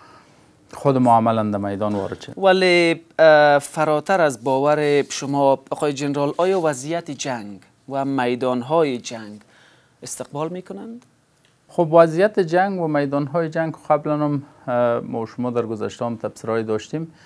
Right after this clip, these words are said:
Speaker 2: بله.
Speaker 1: اه، از زمانی که ویروس کرونا، اه، به اصطلاح به وجود آمد و سبب تهدید جان بشریت شد، از امو زمان قرنطینه سبب از این شد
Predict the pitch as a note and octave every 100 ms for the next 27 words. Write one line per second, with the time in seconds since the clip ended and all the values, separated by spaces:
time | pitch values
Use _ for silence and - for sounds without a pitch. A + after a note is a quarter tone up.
0 | - - - - A#2 A#2 A#2 - C#3 D#3
1 | D#3 E3 E3+ F3 E3+ E3 D3+ C#3+ C#3 -
2 | C3+ C3 C#3 C#3+ - B2 A#2+ B2+ C3 C3
3 | - - - - - E2+ - - - A#2
4 | A2+ A2 - - A2+ A2 G#2+ G#2+ A2 A2
5 | A2 A#2+ A#2+ A2 - G#2+ G#2+ G#2+ G2+ F2
6 | A2 G#2 G#2+ - _ _ _ _ _ _
7 | - A2+ A2+ A2 G#2 - A#2 B2+ C3 -
8 | F3+ F3+ D3+ D3+ E3+ D3 C3+ D3+ D3+ C#3
9 | - A#2+ A#2+ A#2+ B2 C#3 C#3 B2 B2 A#2
10 | A2+ B2+ D3